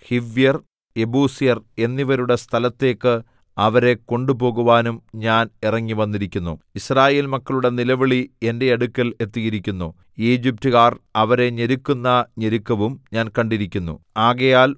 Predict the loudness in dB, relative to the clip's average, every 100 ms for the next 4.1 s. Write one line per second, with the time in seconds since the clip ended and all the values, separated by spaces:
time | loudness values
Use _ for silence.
0 | -2 0 2 2 0 -2 -4 -4 -4 -6
1 | -4 0 0 0 0 2 2 4 4 2
2 | 0 -8 -4 2 2 2 0 -4 0 2
3 | 2 -2 -6 -2 -2 -4 -6 -6 -2 0